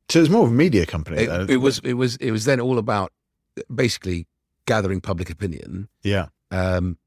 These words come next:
Speaker 2: and then the, the, the sort of the real, um, success of the idea was, uh, the traditional market research companies were still doing, some were still doing clipboard, um,
Speaker 1: Yeah.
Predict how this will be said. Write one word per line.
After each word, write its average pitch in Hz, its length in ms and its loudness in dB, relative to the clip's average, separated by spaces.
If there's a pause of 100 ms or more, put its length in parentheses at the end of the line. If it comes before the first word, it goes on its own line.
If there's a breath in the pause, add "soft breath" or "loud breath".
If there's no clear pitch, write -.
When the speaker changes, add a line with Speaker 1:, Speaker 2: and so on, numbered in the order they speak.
(120)
Speaker 2:
and 101 140 -4
then 101 380 -4 (460)
the, 101 200 -4
the, 98 280 -4
the 98 200 -8
sort 98 160 -4
of 90 80 -8
the 98 80 -4
real, 117 480 0 (400)
um, 90 320 -6 (360)
success - 420 -2
of 92 60 0
the 87 100 -2
idea 82 340 -4
was, 82 320 -6 (400)
uh, - 60 -8 (1000)
the 104 140 -6
traditional 92 680 -2 (420)
market 98 340 -4
research 92 360 -6
companies 65 640 -12 (400)
were - 80 -10
still 98 300 -2
doing, 82 480 -6 (280)
some 104 240 0
were 92 60 0
still 87 220 -4
doing 80 240 -6
clipboard, - 540 -8 (340)
um, 85 120 -6
Speaker 1:
Yeah. 92 260 2